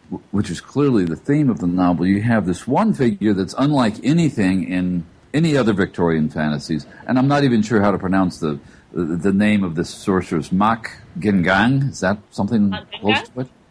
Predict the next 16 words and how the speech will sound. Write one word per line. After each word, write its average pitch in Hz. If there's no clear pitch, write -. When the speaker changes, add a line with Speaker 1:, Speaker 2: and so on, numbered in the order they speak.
Speaker 1:
Okay. 151
Speaker 2:
Mak -
Gengang. 175
Speaker 1:
And 180
that's, -
she 226
just 196
becomes 165
a, 104
a, 131
an 123
element 139
of -
chaos 139
in 107
this -